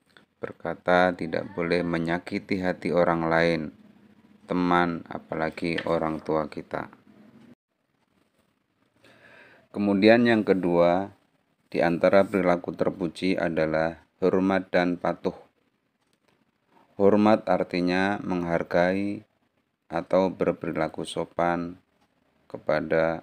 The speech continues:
orang tua. Begitu pula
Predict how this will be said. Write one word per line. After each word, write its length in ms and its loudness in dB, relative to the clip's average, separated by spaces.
orang 400 -2
tua. 320 -2
Begitu 400 -6
pula 640 4